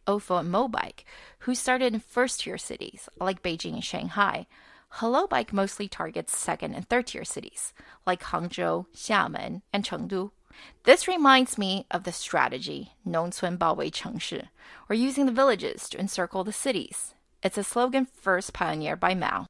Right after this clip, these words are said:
that led him to victory during the early years of communism. It's also been popularized by Jack Ma as the main strategy of Alibaba. Jack has always been very focused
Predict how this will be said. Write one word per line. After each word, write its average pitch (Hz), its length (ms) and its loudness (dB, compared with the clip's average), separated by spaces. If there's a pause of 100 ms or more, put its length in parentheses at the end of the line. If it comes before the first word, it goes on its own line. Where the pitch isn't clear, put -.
(140)
that 226 120 6
led 262 200 8
him 202 140 4
to - 200 -6
victory 185 440 -2
during 175 180 -4
the 170 100 -6
early 165 280 -2
years 165 260 -8
of - 120 -16
communism. - 800 -2 (440)
It's - 240 -2
also 240 420 8
been 165 160 -4
popularized - 840 -6
by - 120 -6
Jack - 380 -4
Ma 180 340 0
as - 120 -6
the 175 80 -6
main 170 280 -4
strategy 170 640 -2
of - 180 -12
Alibaba. 156 760 -2 (680)
Jack 220 320 2
has - 240 -8
always 180 380 0
been 165 260 -8
very 160 240 0
focused - 520 -8